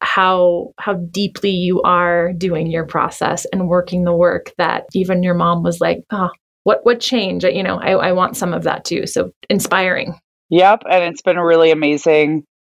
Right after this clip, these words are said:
Speaker 2: I think now I have, I think I've sent four or five people, oh, including my mother. And, you know, it's been really amazing that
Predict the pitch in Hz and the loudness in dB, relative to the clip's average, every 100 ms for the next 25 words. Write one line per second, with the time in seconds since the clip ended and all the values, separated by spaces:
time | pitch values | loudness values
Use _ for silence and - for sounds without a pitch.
0 | _ - 160 175 170 - 170 160 147 147 | _ -2 0 2 -2 -4 0 4 6 6
1 | 143 147 139 143 135 135 127 - - - | 4 2 0 2 4 2 -4 -16 -16 -16
2 | _ _ _ _ _ _ _ _ _ - | _ _ _ _ _ _ _ _ _ -6
3 | 160 147 131 151 - - - 156 151 190 | 0 2 2 0 -2 -6 -2 2 4 4
4 | 277 - - 147 - 151 170 180 - 233 | 2 0 -4 -6 0 2 4 0 -6 -2
5 | 247 254 277 277 _ _ - 147 165 160 | 2 2 2 -2 _ _ -2 0 0 -2
6 | - 151 151 143 143 151 180 196 156 147 | -2 0 0 2 4 6 4 4 4 4
7 | 147 143 143 - - 160 147 139 - - | 4 0 -8 -14 -6 2 4 4 2 2
8 | 160 147 147 - - 156 156 143 139 135 | 2 2 -2 -4 2 4 6 6 4 2
9 | 143 135 131 127 | 2 4 6 6